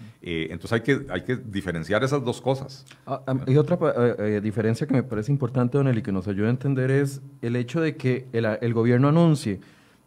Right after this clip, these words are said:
Speaker 2: que va a ahorrar trescientos cincuenta y cinco mil millones del presupuesto, no significa que quedan libres ese dinero para utilizarse en otras cosas. Simple y sencillamente es que no nos vamos a endeudar más porque de por sí ya no teníamos ese dinero.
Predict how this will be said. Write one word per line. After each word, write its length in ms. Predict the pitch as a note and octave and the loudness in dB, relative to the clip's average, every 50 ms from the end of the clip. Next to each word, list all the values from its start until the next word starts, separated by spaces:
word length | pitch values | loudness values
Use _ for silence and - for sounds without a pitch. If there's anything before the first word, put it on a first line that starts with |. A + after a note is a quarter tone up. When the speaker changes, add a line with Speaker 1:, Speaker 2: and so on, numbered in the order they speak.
| - | -6
Speaker 2:
que 120 | - - A2+ | 0 2 4
va 260 | G#2+ G#2+ G#2+ A2 A#2 | 6 8 8 8 6
a 20 | |
ahorrar 560 | A2+ - A#2+ B2 B2 A#2+ B2 C#3+ C#3+ C3 B2+ C3 | 6 6 6 8 8 8 8 8 8 8 6 2
trescientos 640 | D3 G3 F#3+ F#2 A2 A2 A2 A2 - B2+ B2 - | -2 -4 -2 0 0 0 0 2 2 0 2 2
cincuenta 360 | C3 A2+ B2+ A2+ G2 F#2+ - F#2+ | 2 2 2 0 -4 -4 -4 -4
y 20 | |
cinco 240 | F2+ - G2+ F2+ G2+ | -4 -2 -2 -2 0
mil 180 | F#2+ G#2+ G#2+ G#2+ | 0 2 2 2
millones 460 | A#2 A#2 A#2 C3 C3+ C3 A2+ F#2+ F2+ | 2 4 6 6 6 6 4 2 0
del 140 | G2 F#2 E2+ | -2 -4 -4
presupuesto, 580 | - G#2 G2 G#2 F#2 - A2 A2 A2 - D3 | -4 -4 -4 -6 -4 -2 -2 -2 0 2 4
no 160 | C#3+ C#3 C3 B2+ | 6 6 6 6
significa 560 | C3+ D#3+ E3 D3 A#2 C3 C3+ C3 F3 F3+ - | 6 6 8 8 8 8 6 6 6 4 2
que 140 | - A2 - | 0 -6 0
quedan 360 | - C3+ C3+ D3+ D3+ C3+ B2+ | 4 6 8 8 8 8 8
libres 580 | C3+ C#3+ D#3 D#3 D#3 E3 F3+ F#3 E3+ - - - - - _ _ _ - | 8 8 8 8 6 6 4 2 0 -4 -8 -18 -20 -20 _ _ _ 0
ese 240 | B2 C3 C3 D#3 E3 | 2 2 4 6 6
dinero 480 | D#3+ C3 B2 B2+ C3+ D#3+ E3+ E3+ - - - - - _ _ - | 6 6 6 6 4 4 2 0 -2 -14 -20 -20 -20 _ _ -4
para 160 | - A2+ G#2 | -2 0 0
utilizarse 560 | G2+ - - G2 G2 G2 - A#2+ A#2+ A#2+ C#3+ | -2 -2 -4 -4 -2 0 2 2 4 4 6
en 80 | C#3+ C3 | 6 4
otras 320 | C3 C3 C3+ D3 C3 C3+ | 4 4 4 2 2 4
cosas. 500 | - F3+ G#3 G#3+ E3+ C3+ G#2 F2+ - - - - | 4 4 6 6 4 2 -2 -2 -4 -8 -10 -6
Simple 240 | A2+ A2+ G#2 A#2+ | -4 -2 -2 0
y 20 | C3+ | 0
sencillamente 460 | E3+ D#3+ D3 D3+ D#3+ F3 F3 F3 F3+ | 0 0 0 0 0 0 0 -2 -2
es 60 | F3 | 0
que 60 | - | 4
no 100 | C#3 B2+ | 6 6
nos 100 | C3+ D3 | 6 8
vamos 260 | C#3 D3 D3+ D#3+ D3 E3+ | 8 8 8 8 6 4
a 20 | |
endeudar 380 | D3+ B2+ A#2 A2 G#2+ A#2 A#2+ B2 | 4 6 6 6 8 8 6 8
más 200 | B2+ C#3 D#3 F3 | 8 6 4 4
porque 240 | - C3 A2 A#2 G#2+ | 0 -2 -2 0 0
de 80 | G#2 | 0
por 160 | - - G#2 F#2 | 0 -2 -4 -2
sí 180 | A#2 A#2 C3 - - - - - - - | -2 -2 -4 -4 -10 -16 -20 -20 0 8
ya 140 | - D3 D#3+ | 12 12 12
no 140 | G#3 G#3+ - | 12 12 10
teníamos 500 | D3+ C3+ D#3 F#3+ F3+ B2 A2 A2 F#2+ A2+ | 8 8 8 8 8 8 6 4 4 2
ese 180 | A2+ G#2 B2 | 2 2 4
dinero. 440 | G#2+ G2+ G#2 A#2+ D3 D#3 A2+ E2 | 4 4 4 4 4 2 0 -2